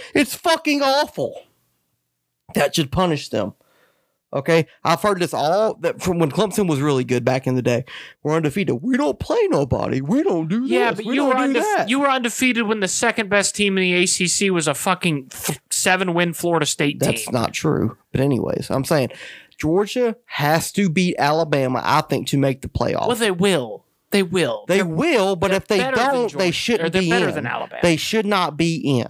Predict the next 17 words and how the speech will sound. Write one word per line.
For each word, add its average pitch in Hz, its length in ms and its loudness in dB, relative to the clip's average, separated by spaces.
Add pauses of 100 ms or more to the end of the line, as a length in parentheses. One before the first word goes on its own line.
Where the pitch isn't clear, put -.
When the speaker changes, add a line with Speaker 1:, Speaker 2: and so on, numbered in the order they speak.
Speaker 2:
You 190 140 0
do 262 160 0
realize 175 360 0
we've 156 120 0
been 156 100 0
talking 151 200 0
about 131 160 -4
college 135 240 0
football 123 260 -2
for 123 100 -4
twenty 131 280 0
minutes. - 360 -12 (120)
Speaker 1:
That's 262 400 -4
seventeen. 143 560 0 (640)
Go 339 140 0
Matt 294 220 -2
Kenseth. 247 360 -2